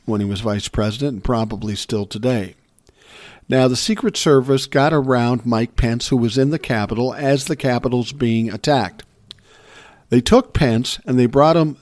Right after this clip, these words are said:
downstairs to the basement in the garage, and they told him to get in the car and they would get him the hell out of there. Seems all pretty reasonable, doesn't it?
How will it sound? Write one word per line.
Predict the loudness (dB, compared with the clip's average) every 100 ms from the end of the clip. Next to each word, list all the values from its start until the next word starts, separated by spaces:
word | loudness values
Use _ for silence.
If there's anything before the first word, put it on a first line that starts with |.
| _ -2
downstairs | 2 2 0 0 4 4 2 -2
to | -6
the | -2
basement | 0 0 0 0
in | 0 -2
the |
garage, | 0 2 2 0 -4 -10 -14 -20 -20 -16 -2
and | 2 4
they | 2
told | 2 4 4
him | 4 2 0
to | -6
get | -4 2 4
in | 4 2
the | 0
car | 2 2 2 0 -6 -20 -20 _
and | -2 2
they | 4
would | 4 2 2
get | 2
him | 4 2
the | 0
hell | 0 0 -2 -4
out | -4 -2 -2
of | -6
there. | -12 -14 _ _ _ _ _ _ _ _
Seems | -8 -2 0 0 0
all | 2 4 4
pretty | 2 2 4
reasonable, | 4 2 2 -2 -2 0
doesn't | 0 0
it? | -8